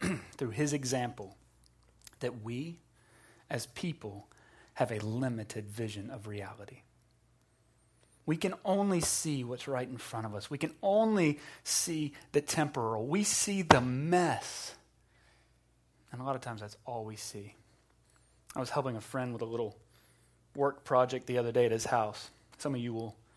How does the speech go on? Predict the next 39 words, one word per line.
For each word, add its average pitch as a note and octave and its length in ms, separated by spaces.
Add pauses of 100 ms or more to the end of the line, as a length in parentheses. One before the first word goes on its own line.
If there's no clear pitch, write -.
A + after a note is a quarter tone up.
(300)
know B2+ 160
this A2+ 200
'cause B2 120
you A#2 60
were A2+ 100
there G#2+ 140
too. A2 320
And A2+ 100
he's, C3 280
he's - 180
got D3 200
the C#3+ 60
ground C3+ 380
all C#3 300
torn D3 340
up. - 300 (880)
There E3 200
is D#3 160
a C3+ 60
huge E3+ 540
pile E3+ 480
of, C#3 160 (240)
there F#3+ 140
are E3 80
piles F#3+ 580
of C3+ 220
dirt E3 380
all D#3+ 480
over G3 320
the G#3 100
place. G3+ 400
It D3+ 120
looks F#3 280
like E3+ 140
somebody F3 320
dropped D3 240
a C#3+ 80
Moab D#3 720
bomb C#3 400